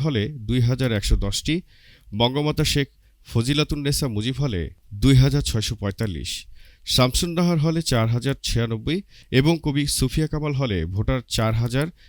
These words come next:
চারশো তেতাল্লিশটি। ডাকসু নির্বাচনের প্রচারণায় প্রথম থেকেই গুরুত্ব পাচ্ছে নারীদের নিরাপত্তা ও স্বাধীনতা। নারীবান্ধব ক্যাম্পাস গড়ে তোলার প্রতিশ্রুতিও দিচ্ছেন সব প্যানেলের প্রার্থীরা। একই সঙ্গে নারীরা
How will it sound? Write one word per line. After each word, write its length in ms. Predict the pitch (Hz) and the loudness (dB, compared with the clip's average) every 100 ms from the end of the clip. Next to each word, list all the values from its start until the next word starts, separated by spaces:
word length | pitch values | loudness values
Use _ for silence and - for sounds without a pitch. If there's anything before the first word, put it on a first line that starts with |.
| - - | -20 -4
চারশো 280 | 107 - - | 0 4 6
তেতাল্লিশটি। 600 | - - 175 98 - 95 - _ _ _ _ - - - 156 | 8 6 6 2 -2 -4 -4 _ _ _ _ -4 2 4 6
ডাকসু 260 | 131 - | 6 4
নির্বাচনের 520 | 175 175 175 180 180 170 | 2 2 2 0 -2 -2
প্রচারণায় 460 | - 175 165 170 - | -2 -2 0 -4 -4
প্রথম 220 | 131 - | -6 -6
থেকেই 340 | 147 160 117 107 | -2 -2 0 -2
গুরুত্ব 320 | 104 113 - | -2 -6 -6
পাচ্ছে 380 | 98 143 - - 90 - _ | -4 -4 -2 -2 -2 -6 _
নারীদের 460 | 101 107 107 107 110 104 | -2 0 0 0 -2 0
নিরাপত্তা 440 | 107 117 120 151 151 | -2 -2 -4 -2 -2
ও 20 | |
স্বাধীনতা। 560 | 107 104 98 98 82 78 - - - - - _ 117 | 0 -2 -2 -6 -6 -8 -8 -12 -14 -18 -20 _ 0
নারীবান্ধব 480 | 208 160 156 156 170 - | 2 4 2 2 0 0
ক্যাম্পাস 320 | 120 147 143 120 | -2 -2 -4 -4
গড়ে 160 | 123 | -4
তোলার 280 | 139 143 147 | -4 -4 -4
প্রতিশ্রুতিও 600 | 123 117 135 156 147 156 147 | -6 -6 -6 -6 -4 -4 -4
দিচ্ছেন 300 | - 113 95 - - | -2 -2 -4 -2 0
সব 140 | 135 - | 2 2
প্যানেলের 380 | 127 104 110 160 - | 2 2 2 -2 -4
প্রার্থীরা। 460 | 120 110 - 92 76 - _ - - | -2 2 4 2 -2 -8 _ -18 -2
একই 260 | 127 127 180 196 | 4 4 6 4
সঙ্গে 200 | 185 190 | 4 2
নারীরা 340 | 113 131 151 | 4 4 4